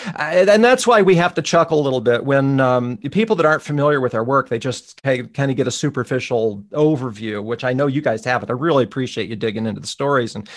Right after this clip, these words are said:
kinda getting to know us a little bit before we came on. But oftentimes people that are less familiar with our work ask us those secrets questions. You know, "What's the secret? What's the ten easy steps?" And we say, "You know, there is a really simple answer," 'cause what you're basically asking us is, "What's the meaning of life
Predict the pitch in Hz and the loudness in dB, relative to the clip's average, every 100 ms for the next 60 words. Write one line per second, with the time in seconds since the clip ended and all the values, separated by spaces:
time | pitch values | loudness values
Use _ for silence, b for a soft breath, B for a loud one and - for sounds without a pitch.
0 | B B 143 143 147 117 113 143 147 - | B B 0 2 0 0 2 4 2 0
1 | 113 113 117 120 135 127 123 123 117 143 | -6 -2 -2 -4 -2 -2 -2 -4 -2 0
2 | 139 113 120 117 B B B 175 220 220 | -2 -4 -6 -8 B B B 0 2 -2
3 | 165 143 135 - 160 147 135 139 135 - | -2 -2 -4 -6 -6 -6 -6 -4 -6 -6
4 | 139 131 143 135 117 113 113 190 165 180 | -10 -6 -4 -4 -4 -6 -4 -4 -2 -2
5 | 214 - 139 - 139 135 - - - 180 | -2 -2 -6 -6 -8 -6 -8 -12 -6 -4
6 | - 123 107 - - 110 98 - 101 104 | -4 -6 -8 -10 -6 -6 -6 -14 -16 -12
7 | 120 127 - 127 - 139 135 110 117 - | -8 -10 -10 -14 -10 -10 -8 -10 -10 -12
8 | 156 - 151 156 156 123 117 - 139 127 | -14 -12 -8 -6 -6 -8 -10 -8 -2 -2
9 | - - - B B B 156 151 185 165 | -4 -16 -18 B B B -6 -2 -2 -2
10 | 170 180 196 196 147 156 185 185 143 107 | 0 2 4 2 0 0 2 0 -2 -6
11 | 143 220 233 - 202 202 156 147 160 160 | -2 -2 -2 -4 -4 -4 -4 -4 -4 -6
12 | 117 120 151 156 190 196 175 202 202 147 | -10 -8 -6 -6 -6 -6 -6 -6 -4 -2
13 | 135 151 - 143 127 120 113 147 185 - | 0 0 -2 -8 -8 -8 -6 -4 -4 -6
14 | 123 139 170 196 156 113 120 135 - | -6 -6 -6 -6 -2 -2 -2 -8 -16